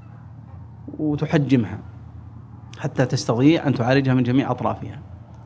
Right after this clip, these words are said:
من جميع زواياها. هؤلاء الذين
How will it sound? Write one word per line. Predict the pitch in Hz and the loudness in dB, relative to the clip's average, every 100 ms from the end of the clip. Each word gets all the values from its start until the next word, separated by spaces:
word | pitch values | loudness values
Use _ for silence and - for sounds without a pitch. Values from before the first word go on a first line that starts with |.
| - | 0
من | 120 | 2
جميع | 120 127 | 4 2
زواياها. | 120 110 101 92 107 - - - - - - - - - - - - - - - - - | 2 2 0 -4 -12 -14 -16 -18 -18 -18 -18 -18 -18 -18 -18 -18 -18 -18 -20 -20 -18 -4
هؤلاء | 170 196 196 175 | 0 2 2 2
الذين | 156 135 131 127 123 120 | 4 4 4 2 2 -4